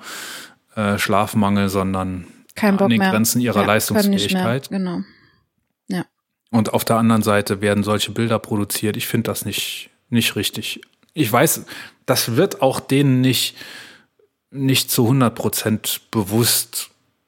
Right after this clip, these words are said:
Speaker 1: gewesen sein, glaub ich.
Speaker 2: Mhm.
Speaker 1: Ich f-,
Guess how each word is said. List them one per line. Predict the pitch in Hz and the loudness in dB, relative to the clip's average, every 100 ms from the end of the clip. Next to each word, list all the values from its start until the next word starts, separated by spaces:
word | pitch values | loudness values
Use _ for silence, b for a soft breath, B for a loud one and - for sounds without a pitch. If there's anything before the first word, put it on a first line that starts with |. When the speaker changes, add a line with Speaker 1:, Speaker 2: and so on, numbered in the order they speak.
| _ _ _ | _ _ _
Speaker 1:
gewesen | - 104 107 101 101 101 | -2 2 2 2 2 2
sein, | 92 92 92 90 90 90 - - | 2 2 2 2 -2 -8 -16 -8
glaub | 98 92 - | -4 -4 -4
ich. | 101 - - 214 | -8 -8 -6 -2
Speaker 2:
Mhm. | 226 247 - _ _ _ _ _ _ _ - | -2 -2 -8 _ _ _ _ _ _ _ -8
Speaker 1:
Ich | - | -6
f-, | - | -6